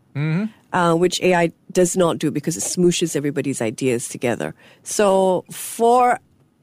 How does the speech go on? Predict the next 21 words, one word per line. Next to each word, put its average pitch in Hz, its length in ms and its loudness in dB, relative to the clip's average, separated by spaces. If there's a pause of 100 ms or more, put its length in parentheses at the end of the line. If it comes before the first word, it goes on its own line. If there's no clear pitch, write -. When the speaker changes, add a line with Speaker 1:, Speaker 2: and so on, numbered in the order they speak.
(180)
Speaker 2:
for 233 240 0
now, 285 300 4
I 214 100 2
think 220 160 0
it's 185 140 -4
great 185 220 0
that 156 120 -4
the 156 120 -4
U 160 100 -6
K 160 160 -4
Supreme 147 320 -6
Court - 220 -4
has 139 200 -4
upheld - 400 -8
this - 200 -10
ruling. - 220 -8 (320)
Speaker 1:
Yeah, 113 180 0
on 127 140 2
a - 20 2
legal 190 340 2
basis, 185 580 2